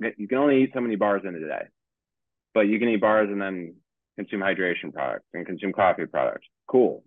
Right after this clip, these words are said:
Like, if we roll out B and C, like, average order value goes up. You can roll out new product lines that,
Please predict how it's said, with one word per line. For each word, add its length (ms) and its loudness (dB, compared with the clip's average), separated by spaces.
Like, 220 -4
if 100 -14
we 120 -4
roll 200 2
out 240 4
B 160 2
and 180 -6
C, 260 2
like, 240 0
average 280 -8
order 180 -8
value 260 0
goes 260 -6
up. 200 -2
You 100 -10
can 140 2
roll 140 6
out 100 2
new 100 0
product 380 0
lines 320 -10
that, 140 -8